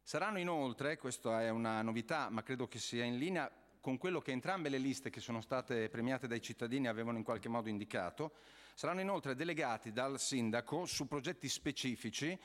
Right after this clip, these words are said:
i seguenti consiglieri e sulle tematiche che andrò a indicare. Burbassi Giampaolo, lavori pubblici.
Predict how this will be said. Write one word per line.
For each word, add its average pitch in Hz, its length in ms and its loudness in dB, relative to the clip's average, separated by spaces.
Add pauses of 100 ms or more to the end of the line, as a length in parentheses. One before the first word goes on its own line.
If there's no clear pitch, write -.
(360)
i 156 80 -2
seguenti 180 400 0
consiglieri 98 760 -2 (1500)
e - 80 -8
sulle 139 240 0
tematiche 123 460 -2
che 113 100 -2
andrò 113 200 0
a 110 40 2
indicare. 90 680 -4 (1800)
Burbassi 147 480 -2
Giampaolo, 202 840 0 (480)
lavori 139 320 0
pubblici. 95 500 -4